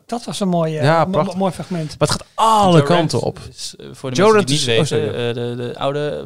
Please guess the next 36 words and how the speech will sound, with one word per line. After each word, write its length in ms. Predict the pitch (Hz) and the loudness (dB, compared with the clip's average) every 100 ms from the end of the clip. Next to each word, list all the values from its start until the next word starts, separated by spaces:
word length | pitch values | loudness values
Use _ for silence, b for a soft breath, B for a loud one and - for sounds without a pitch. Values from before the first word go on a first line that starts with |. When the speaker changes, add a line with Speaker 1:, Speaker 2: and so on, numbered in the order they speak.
| 135 | -10
Speaker 3:
is 100 | 143 | -10
het 80 | - | -8
een 120 | 165 | -6
animator 680 | 151 160 156 160 190 226 233 | -6 -6 -6 -8 -8 -8 -8
van 120 | 214 | -8
Pixar? 320 | - 214 - | -8 -8 -4
Speaker 2:
Nee, 80 | 220 | -2
Speaker 3:
Of 60 | 147 | 0
Speaker 2:
maar 100 | 143 | 2
een 60 | |
Speaker 3:
een 40 | 131 | 2
Speaker 2:
story 480 | - - 151 151 113 | 0 2 2 2 0
artist 380 | 117 107 101 101 | -2 -4 -6 -8
was 100 | 98 | -10
het 100 | 90 | -10
vooral. 320 | - - 117 | -10 -10 -12
Speaker 3:
Oké, 380 | - 131 110 110 110 | -12 -6 -4 -6 -8
die, 340 | 143 139 123 | -8 -4 -2
eh, 220 | 110 107 | -2 -2
die 100 | 117 | -4
is 80 | 127 | -6
overleden 580 | - 117 120 156 220 175 | -6 -4 -4 -4 -6 -8
een, 220 | 156 143 143 | -8 -8 -8
eh, 340 | 135 131 131 135 131 | -8 -6 -6 -8 -8
paar 200 | 135 131 | -6 -4
jaar 160 | 120 | -4
geleden. 380 | 113 113 120 180 190 | -4 -4 -4 -6 -6
Speaker 1:
Eh, 100 | 175 | -6
voor 140 | - | -6
tweeduizend 420 | - 220 196 - | -2 0 0 -4
vijf, 320 | - 156 127 | -4 -4 -6
op 60 | 208 | -10
Speaker 3:
Ja. 60 | - | 0
Speaker 1:
vijfenveertig-jarige 680 | 214 170 190 156 160 156 | 0 0 -2 -2 -4 -4
leeftijd. 340 | 160 147 165 120 | -8 -8 -6 -2
Speaker 2:
Auto-ongeluk. 420 | 113 107 104 | -2 -2 -2